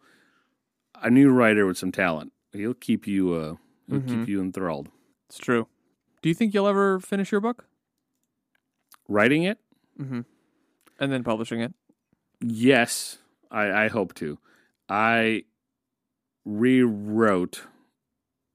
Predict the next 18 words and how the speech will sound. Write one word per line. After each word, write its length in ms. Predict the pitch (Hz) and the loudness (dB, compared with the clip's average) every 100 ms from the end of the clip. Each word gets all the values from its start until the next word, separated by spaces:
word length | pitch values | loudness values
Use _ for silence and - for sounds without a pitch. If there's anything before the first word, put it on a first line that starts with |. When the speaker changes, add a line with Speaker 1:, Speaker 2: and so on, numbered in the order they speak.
| - | -10
Speaker 1:
the 120 | 104 | -8
first 340 | - 101 - | -4 -4 -4
paragraph 760 | - 101 85 80 82 - - - - | -2 0 0 -4 -8 -10 -16 -20 -12
of 100 | 104 | -6
the 100 | 95 | -6
prologue 520 | - 95 82 78 78 - | -2 -2 -2 -6 -10 -16
Speaker 2:
<laughs> 80 | - | -12
Speaker 1:
this 200 | 113 - | -10 -6
weekend. 420 | 92 87 87 - - _ _ - - - _ _ _ _ | -8 -6 -10 -12 -18 _ _ -20 -20 -20 _ _ _ _
So, 240 | - 113 98 _ _ _ - | -8 -6 -6 _ _ _ -6
well, 80 | |
Speaker 2:
Brilliant. 380 | 160 190 180 123 _ - - - _ - | 2 4 4 0 _ -20 -20 -20 _ -2
Speaker 1:
take 160 | 160 151 | 0 2
that, 280 | 135 117 | 2 0
take 220 | - 139 120 | -2 -2 -2
it, 140 | 117 - _ _ _ _ - _ _ | -6 -8 _ _ _ _ -20 _ _
take 200 | - 156 | -4 -2
that 100 | 120 | 2